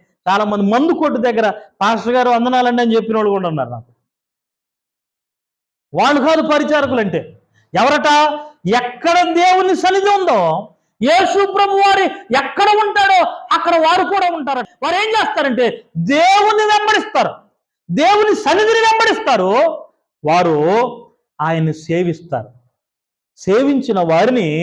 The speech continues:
ఏం చేస్తాడట? మూడో విషయం చెప్తున్నాను, వెంబడించే వారిని పరిచారకులు అంటారని. ఆ పరిచారకులకి దేవుడు ఏం చేస్తాడట? "నా తండ్రి ఆ పరిచారకులను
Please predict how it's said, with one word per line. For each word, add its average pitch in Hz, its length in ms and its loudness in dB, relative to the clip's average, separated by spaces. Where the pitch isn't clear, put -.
ఏం 254 280 0
చేస్తాడట? 165 520 -4
మూడో 151 500 0
విషయం 196 360 -2
చెప్తున్నాను, 165 800 -4
వెంబడించే 202 600 -2
వారిని 175 380 0
పరిచారకులు 165 760 -4
అంటారని. 151 840 -4
ఆ 151 120 -2
పరిచారకులకి 165 1300 -4
దేవుడు 208 260 0
ఏం 190 120 -2
చేస్తాడట? 160 380 -4
"నా 185 300 0
తండ్రి 285 1160 0
ఆ 247 540 2
పరిచారకులను 214 1200 0